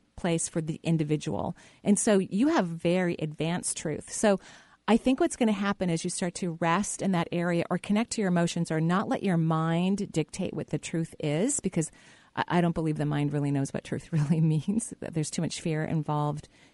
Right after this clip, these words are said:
in our mental thinking. So I think you're gonna be able to still express the wisdom that you give people,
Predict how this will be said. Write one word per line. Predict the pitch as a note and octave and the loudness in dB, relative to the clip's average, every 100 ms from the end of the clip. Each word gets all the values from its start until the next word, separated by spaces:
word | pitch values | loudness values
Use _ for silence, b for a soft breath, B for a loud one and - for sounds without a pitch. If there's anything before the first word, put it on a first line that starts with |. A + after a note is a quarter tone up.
| b | b
in | F3 E3 | 2 4
our | D3 D3 | 2 2
mental | E3 D3+ - | 2 2 0
thinking. | D#3 E3 C4 E4 B B B | -4 0 0 0 B B B
So | - B3 - - | 4 4 6 4
I | |
think | A#3+ C#4 | 4 4
you're | D#4 | 4
gonna | D#4 B3+ | 4 6
be | A#3 | 4
able | G#3+ | 2
to | G#3 G3+ | 0 -4
still | - E4 | 0 2
express | F4+ - - A3 F3+ - - - - - - _ _ | 2 -2 0 0 0 -4 -2 -2 -2 -6 -12 _ _
the | G3+ | 2
wisdom | F#3 G#3+ A#3 - A3+ | 6 6 4 2 4
that | G3 | 4
you | F3 E3+ | 2 0
give | F#3 E3+ - | 0 -2 -4
people, | F3 D#3+ - - G3 | -8 -6 -6 -6 -10